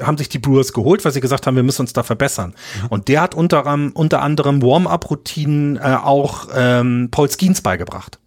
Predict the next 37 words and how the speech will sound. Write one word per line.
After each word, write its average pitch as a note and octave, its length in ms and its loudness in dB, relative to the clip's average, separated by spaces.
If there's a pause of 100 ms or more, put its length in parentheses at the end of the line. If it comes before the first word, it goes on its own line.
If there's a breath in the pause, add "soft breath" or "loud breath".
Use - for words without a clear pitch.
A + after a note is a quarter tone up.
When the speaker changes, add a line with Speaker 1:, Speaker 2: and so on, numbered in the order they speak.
Speaker 2:
Mhm. F#2+ 60 -14 (300 loud breath)
Speaker 1:
Und A2 180 -6
die D#3+ 120 2
hat F3 160 -2
Jacob F3 320 0
Mizorowski C#3 480 2
übernommen B2+ 360 2
und E3+ 100 0
hat - 140 -2
gesagt, C3+ 280 -4
dadurch D3 220 2
fühle F#3+ 340 0
ich - 240 -6
mich D3 140 0
viel C#3+ 180 0
besser D3+ 320 0
in B2+ 160 0
meinen B2 500 2 (280 loud breath)
schnellen D3+ 560 2
Würfen. F#2 300 -4
Also G2 160 -6
Speaker 2:
Mhm. A#2 60 -6
Speaker 1:
ich - 100 -16
bin, A#2+ 320 0 (680 soft breath)
ich, - 280 -6
ich - 140 -6
fühle F3+ 200 4
mich F3+ 180 0
nicht D#3 180 0
mehr C#3 120 4
so, B2 240 2
so A#2 240 0
wie, A2+ 60 -2
äh, A2 120 0
äh, A#2+ 800 -10
exhausted - 640 -2
nach A2 360 -2